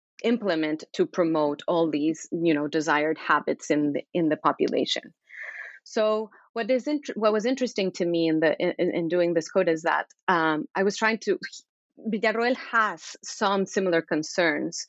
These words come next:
um, with Galvez. You know, he also sees that basically New Spain has become,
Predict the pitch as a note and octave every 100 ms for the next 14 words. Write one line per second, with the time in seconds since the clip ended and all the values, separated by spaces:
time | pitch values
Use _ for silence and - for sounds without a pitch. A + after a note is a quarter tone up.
0 | _ - - F3+ D#3 D3+ D3+ D#3 - _
1 | _ _ _ - F#3 D#3+ D#3+ E3 E3 D#3
2 | - D#3 D3+ - F3+ F#3 F#3+ F#3 E3+ -
3 | E3 D#3 D#3+ - - - - - E3 D#3
4 | D#3 - - - - _ F#3+ - F#3+ -
5 | F#3 F3 E3+ E3+ E3+ - E3 D#3+ E3+ D#3+
6 | - D#3+ - D#3+ D3+ D#3